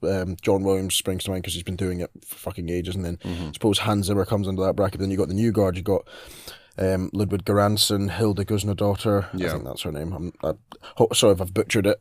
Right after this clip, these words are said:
Speaker 1: but you've got
Speaker 2: Yeah.
Speaker 1: such a competitive market where you've got so many different genres and so many different styles of approaching composing that because I, maybe it's just me that I don't notice a bad score as much,
Speaker 2: No, I th-,
Speaker 1: but
Speaker 2: I think you're right. I think in the vast majority of cases, I agree. I don't notice a bad score, and, and, you know, it, as you say, it, it,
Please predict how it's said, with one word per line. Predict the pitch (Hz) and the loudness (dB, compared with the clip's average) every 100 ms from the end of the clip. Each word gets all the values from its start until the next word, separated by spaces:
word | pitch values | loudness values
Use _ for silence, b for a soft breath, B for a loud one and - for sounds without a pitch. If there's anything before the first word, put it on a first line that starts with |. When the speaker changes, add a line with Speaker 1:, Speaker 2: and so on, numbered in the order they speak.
| 95 | -4
Speaker 1:
but | 127 110 | -2 0
you've | 107 | 2
got | 104 120 - | 6 6 6
Speaker 2:
Yeah. | 98 92 | 0 4
Speaker 1:
such | 85 131 | 6 6
a | - | 6
competitive | 123 113 110 113 | 4 4 4 4
market | 113 110 | 4 4
where | 101 | 2
you've | 92 | 4
got | 107 101 b b b b | 4 4 b b b b
so | - 135 | 4 6
many | 123 | 6
different | 110 107 110 - - | 6 4 2 -2 -4
genres | 117 117 113 107 | 2 4 4 2
and | 104 | 2
so | 98 | 2
many | 110 104 | 2 2
different | 95 110 | 0 2
styles | - 117 113 107 98 - - | 4 6 6 6 4 2 2
of | 101 87 | 2 0
approaching | - - 139 123 117 | -6 4 4 4 0
composing | 107 95 87 87 95 B B B B - | 0 0 0 0 -4 B B B B 6
that | 110 - - _ _ | 8 8 2 _ _
because | 113 - 127 | -2 2 2
I, | 110 110 - | 6 4 4
maybe | 143 120 123 | 6 8 8
it's | 95 | 6
just | 90 | 2
me | 101 104 | 4 6
that | 95 | 6
I | 104 | 6
don't | 107 104 | 4 2
notice | 92 110 | 2 2
a | |
bad | 98 101 98 | 2 2 2
score | - 120 | 4 6
as | 104 | 6
much, | 95 90 - - | 4 -2 -4 -2
Speaker 2:
No, | 127 139 | 2 6
I | |
th-, | 143 - | 6 6
Speaker 1:
but | |
Speaker 2:
I | 131 | 2
think | 147 - | 0 0
you're | |
right. | 110 95 82 | 2 4 2
I | |
think | 95 113 | 2 -2
in | 117 | 0
the | 101 | 0
vast | 95 113 - | 0 -2 -2
majority | 95 95 90 80 | 0 0 0 -6
of | |
cases, | - 90 85 76 | -4 -4 -2 -4
I | 78 | -4
agree. | 73 85 78 | -2 -4 -2
I | 73 | -4
don't | 71 | -6
notice | 64 73 80 - | -8 -10 -10 -14
a | |
bad | - 69 67 | -10 -12 -10
score, | - 76 71 71 | -8 -6 -6 -6
and, | 71 | -8
and, | 71 73 | -10 -8
you | 82 | -8
know, | 73 73 | -6 -6
it, | 76 | -6
as | 71 - 78 | -8 -8 -8
you | 73 | -8
say, | - 76 65 67 | -6 -4 -6 -8
it, | - - | -10 -8
it, | 87 | -10